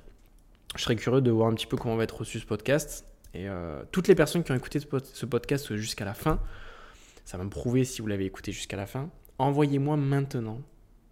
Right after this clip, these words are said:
ou juste après, un message sur Instagram, LinkedIn,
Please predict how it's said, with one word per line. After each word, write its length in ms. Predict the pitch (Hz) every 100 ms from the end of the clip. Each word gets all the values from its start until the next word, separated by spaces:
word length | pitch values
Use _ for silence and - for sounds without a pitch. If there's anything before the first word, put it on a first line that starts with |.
| - - _ _ _ -
ou 260 | 104 101 117 -
juste 240 | 110 117 120
après, 260 | - 143
un 80 | 127
message 420 | 123 127 156 151
sur 300 | - 139 139 - - - - -
Instagram, 680 | 143 139 127 110 110 131 165 - - - - - _ -
LinkedIn, 680 | 123 143 135 123 135 165